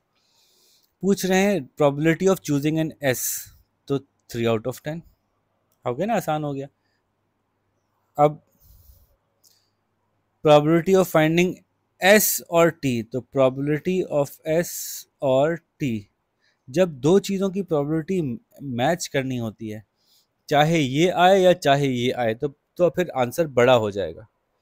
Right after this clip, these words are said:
चाहे एक्स आए, चाहे वाई आए, दोनों की प्रोबेबिलिटी मिला लो, तो हम प्रोबेबिलिटीज को ऐड कर देते हैं। तो चाहे ये आए या चाहे वो आए को और रिप्रेजेंट करता है, और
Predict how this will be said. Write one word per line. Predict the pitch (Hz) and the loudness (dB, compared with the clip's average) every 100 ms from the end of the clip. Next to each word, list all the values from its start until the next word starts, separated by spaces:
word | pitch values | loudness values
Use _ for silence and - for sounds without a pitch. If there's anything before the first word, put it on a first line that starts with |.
| _ _ _ _ - | _ _ _ _ -6
चाहे | 135 127 147 - | 0 2 0 0
एक्स | 175 175 - | -2 -2 -4
आए, | 170 180 | 0 0
चाहे | 175 135 135 127 | 0 -2 -2 0
वाई | 117 117 | 2 2
आए, | 127 131 | 0 0
दोनों | 123 123 156 | -2 -4 -4
की | 160 160 | -6 -4
प्रोबेबिलिटी | 135 127 127 151 | -2 -2 -4 -8
मिला | 127 107 104 | -8 -4 -4
लो, | 104 110 _ _ _ - | -4 -14 _ _ _ -10
तो | 160 | -8
हम | 160 | -8
प्रोबेबिलिटीज | 151 123 117 120 135 131 | -4 -2 -2 -8 -12 -12
को | - - | -12 -6
ऐड | 113 107 | -4 -6
कर | - 71 | -8 -18
देते | 87 - | -18 -18
हैं। | 117 120 _ _ _ _ _ - | -20 -20 _ _ _ _ _ -8
तो | 139 - _ _ _ - | -8 -8 _ _ _ 4
चाहे | 147 156 185 208 | 6 8 8 4
ये | 175 190 196 | 4 4 6
आए | 185 202 | 6 6
या | 190 175 | 4 2
चाहे | 170 143 160 160 | 2 2 2 2
वो | 156 | 2
आए | 139 151 | 2 0
को | 147 196 - - | 0 -6 -6 -2
और | 147 151 156 | 2 4 4
रिप्रेजेंट | 135 131 120 117 120 | 0 -2 -4 -6 -10
करता | 117 - | -16 -12
है, | - - | -14 -4
और | 139 123 113 | 2 2 2